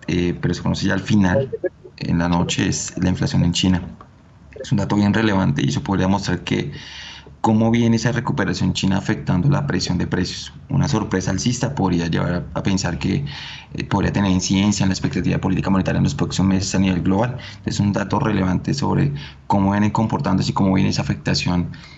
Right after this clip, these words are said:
esa recuperación fuerte que trae China en materia de precios.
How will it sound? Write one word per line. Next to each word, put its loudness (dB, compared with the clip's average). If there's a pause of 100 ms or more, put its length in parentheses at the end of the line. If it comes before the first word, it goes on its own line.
(140)
esa -2
recuperación 0
fuerte -2
que -8
trae -6
China -2 (140)
en 2
materia 0
de 2
precios. -2